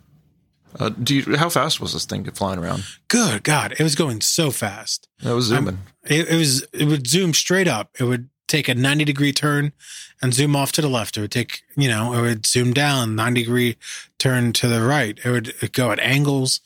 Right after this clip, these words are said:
Speaker 2: Uh, there was no rhyme or reason to the direction it was going or anything that I could see from our end, but it was just fast. It was like,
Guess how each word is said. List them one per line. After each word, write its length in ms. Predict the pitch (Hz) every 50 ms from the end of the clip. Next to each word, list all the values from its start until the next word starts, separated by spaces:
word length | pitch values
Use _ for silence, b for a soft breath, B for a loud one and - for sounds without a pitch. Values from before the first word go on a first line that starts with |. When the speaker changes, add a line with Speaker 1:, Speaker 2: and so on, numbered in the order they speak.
| B B B B B B B B
Speaker 2:
Uh, 100 | 113 113
there 120 | 117 127
was 120 | 127 120 117
no 240 | 139 165 202 208 180
rhyme 260 | 170 170 170 165 151
or 80 | 139
reason 380 | 127 135 139 139 131 135 123 113
to 100 | - -
the 60 | 135 113
direction 460 | 107 113 113 120 120 - - 123 117
it 60 | 110
was 140 | 104 104 107
going 440 | - 113 110 110 107 107 107 110 120
or 120 | 123 117
anything 320 | 107 107 104 - 113 98
that 100 | 98 101
I 60 | 107 110
could 180 | - 107 -
see 160 | - - 104
from 200 | 98 - 101 98
our 200 | 110 113 113 107
end, 260 | 95 95 98 98 101 - B B B B B B B B B
but 300 | - 120 113 113 - -
it 60 | 143
was 180 | 151 151 135 110
just 260 | 120 113 107 - - _ -
fast. 540 | - - 143 160 135 104 95 90 - - -
It 60 | 135
was 160 | 135 127 113
like, 160 | 117 107 104